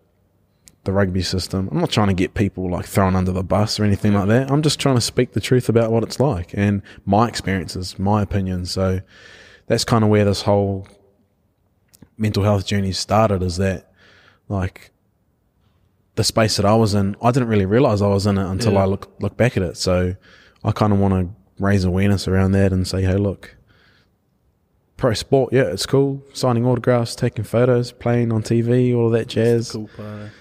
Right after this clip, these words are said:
Speaker 1: Fuck, what about the stuff that happens behind closed
Speaker 2: Yeah,
Speaker 1: doors,
Speaker 2: yeah.
Speaker 1: you know?"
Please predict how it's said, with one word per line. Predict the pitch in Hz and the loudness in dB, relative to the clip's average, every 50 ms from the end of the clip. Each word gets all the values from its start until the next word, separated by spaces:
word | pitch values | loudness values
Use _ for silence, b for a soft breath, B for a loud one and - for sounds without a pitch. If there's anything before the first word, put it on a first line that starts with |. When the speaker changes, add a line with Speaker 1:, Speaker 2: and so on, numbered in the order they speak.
| B B B | B B B
Speaker 1:
Fuck, | - 123 - - _ _ - | -14 -14 -14 -14 _ _ -2
what | 120 113 | 0 2
about | 107 104 95 | 2 2 2
the | 104 107 | 0 -2
stuff | - - 107 104 - | 0 0 0 0 2
that | 110 101 | 2 2
happens | 104 107 104 101 98 98 101 | 2 2 2 0 -2 -2 -2
behind | - 92 101 104 101 101 95 | -2 0 2 2 2 0 0
closed | - 101 98 98 107 | 0 -2 0 0 0
Speaker 2:
Yeah, | - - | 0 2
Speaker 1:
doors, | 104 120 120 107 104 | 2 2 2 2 0
Speaker 2:
yeah. | 95 | 0
Speaker 1:
you | 92 98 | 0 0
know?" | 110 120 127 | -2 -2 -4